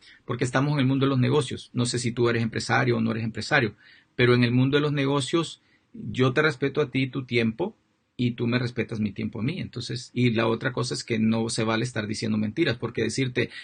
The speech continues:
"Aquí todos vamos a ser millonarios, todos nos vamos para las playas del mundo, todo el mundo va a tener la libertad financiera", y la respuesta es no. ¿Por qué? Porque el noventa por ciento de la gente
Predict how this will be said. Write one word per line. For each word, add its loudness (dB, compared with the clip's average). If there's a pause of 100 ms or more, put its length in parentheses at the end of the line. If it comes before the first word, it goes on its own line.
(140)
"Aquí 0
todos 2
vamos 2
a 2
ser -2
millonarios, 2
todos -2
nos 0
vamos 0
para -2
las -4
playas 0
del 2
mundo, 0 (240)
todo 4
el 4
mundo 4
va 4
a 0
tener 2
la 2
libertad 0
financiera", 0
y 0
la 2
respuesta -2
es 0
no. -2
¿Por -4
qué? 0
Porque -2
el 2
noventa 0
por -4
ciento -2
de 0
la 2
gente 0